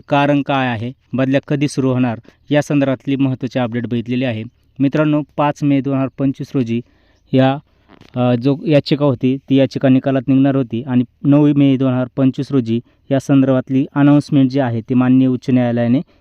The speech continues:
केलेली आहे. आणि त्या अनाउन्समेंटच्या संदर्भातच आज तेरा मे दोन हजार पंचवीस रोजी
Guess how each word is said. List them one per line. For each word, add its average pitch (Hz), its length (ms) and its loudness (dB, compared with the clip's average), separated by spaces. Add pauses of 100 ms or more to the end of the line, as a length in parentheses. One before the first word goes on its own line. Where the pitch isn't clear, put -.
(160)
केलेली 123 380 2 (340)
आहे. 107 240 -6 (560)
आणि 254 240 0
त्या 156 160 4
अनाउन्समेंटच्या 160 540 0
संदर्भातच 143 580 0
आज 131 160 0 (120)
तेरा 139 260 2
मे 135 120 2
दोन 135 120 -4
हजार 127 180 -2
पंचवीस 139 320 -4
रोजी 113 260 -2